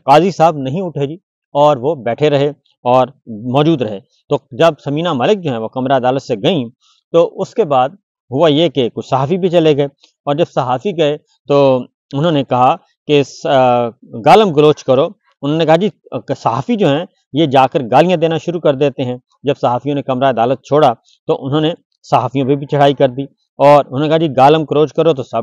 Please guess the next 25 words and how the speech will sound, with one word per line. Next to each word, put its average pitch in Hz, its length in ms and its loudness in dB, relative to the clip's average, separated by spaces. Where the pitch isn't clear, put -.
ٹھیک 143 240 -4
ہے، 143 80 2
اور، 151 260 8
آ، 147 180 6
سب - 200 0
سے 196 100 2
آسان 151 260 0
کام 143 280 -2
ہے 151 80 -2
چیف 127 300 -6
جسٹس - 220 -14
کو 110 120 -6
گالیاں 147 340 0
دینا۔ 139 260 -2
اور، 143 260 6
آ، 123 60 -2
اب 165 200 2
انہوں 147 160 -6
نے 160 80 -4
پھر 156 160 -4
ج-، - 680 -10
آ، 135 280 0
جرنلسٹوں 147 640 -2
کو 196 80 0
بھی 143 140 -4